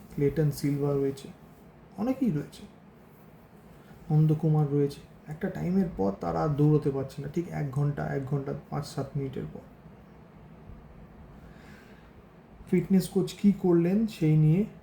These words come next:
প্রশ্ন। শীর্ষকর্তা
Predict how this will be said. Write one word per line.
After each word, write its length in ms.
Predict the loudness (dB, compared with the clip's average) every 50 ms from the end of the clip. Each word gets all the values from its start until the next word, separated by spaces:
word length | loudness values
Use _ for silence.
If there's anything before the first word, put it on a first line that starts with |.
| -20 -20 -10 -4
প্রশ্ন। 340 | -2 -2 -2 -4 -8 -16 -18 -18 -18 -20 -20 -20 -20 -20 -20 -20 -20 -20 -20 -20 -20 -20 -20 -20 -20 -20 -20 -20 -20 -20 -20 -20 -20 -20 -20 -20 -20 -20 -20 -20 -20 -20 -20 -20 -20 -20 -20 -20 -20 -20 -20 -20 -20 -20 -20 -20 -20 -20 -20 -20 -20 -20 -20 -20 -20 -20 -20 -20 -20 -20 -20 -20 -20 -20 -20 -20 -20 -20 -18 -16
শীর্ষকর্তা 1080 | -6 0 2 2 2 4 4 2 4 4 2 -2 -2 -4 -8 -6 -4 -4 -2 -4 -4 -6